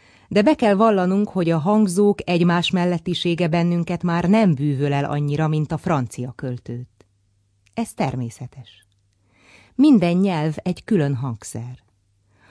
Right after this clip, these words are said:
A hangzók elosztása és aránya más a franciában, mint nálunk.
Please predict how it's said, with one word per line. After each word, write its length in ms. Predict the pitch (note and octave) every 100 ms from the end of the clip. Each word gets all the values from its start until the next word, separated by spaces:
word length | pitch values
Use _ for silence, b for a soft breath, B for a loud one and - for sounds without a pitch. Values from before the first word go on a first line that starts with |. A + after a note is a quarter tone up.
| b
A 100 | -
hangzók 500 | D#3 F#3+ G#3 F#3 G#3
elosztása 680 | - F#3+ F#3+ - G3 F3+ F3
és 180 | C3 B2+
aránya 480 | - E3 D#3+ E3 E3+
más 380 | F#3+ G3 D3+ -
a 60 |
franciában, 800 | - D3 D3 - D#3+ D3+ D3+ D#3
mint 320 | D#3+ D#3+ D#3
nálunk. 560 | D#3 C3+ A#2+ A2+ A2+ A#2